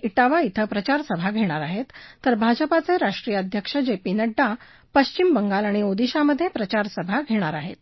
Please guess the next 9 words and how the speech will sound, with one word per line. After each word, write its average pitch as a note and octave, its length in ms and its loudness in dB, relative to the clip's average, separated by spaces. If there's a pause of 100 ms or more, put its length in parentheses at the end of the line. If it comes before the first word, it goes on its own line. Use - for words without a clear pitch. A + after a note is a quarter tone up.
(500)
पक्षाचे A#3 520 2
ज्येष्ठ F#3+ 340 -2
मंत्री C4+ 340 2
राजनाथ G3 580 0
सिंह B3+ 360 0 (400)
गुजरातमध्ये B3+ 640 2
प्रचारसभा G3 680 -4
घेणार F#3 300 -2
आहेत. E3 220 -8